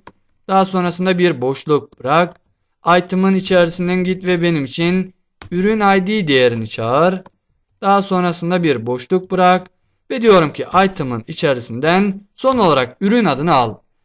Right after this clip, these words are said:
Ve değerleyelim bakalım ne gibi bir durum ortaya çıkacak.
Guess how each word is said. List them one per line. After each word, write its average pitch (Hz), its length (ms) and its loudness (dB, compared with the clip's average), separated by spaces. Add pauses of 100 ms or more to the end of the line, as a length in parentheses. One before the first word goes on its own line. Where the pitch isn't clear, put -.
(200)
Ve 262 140 -6
değerleyelim 220 580 4
bakalım 185 520 2
ne 202 80 2
gibi 143 280 -2
bir 120 320 -2
durum 160 260 0
ortaya 147 340 -2
çıkacak. 120 480 -6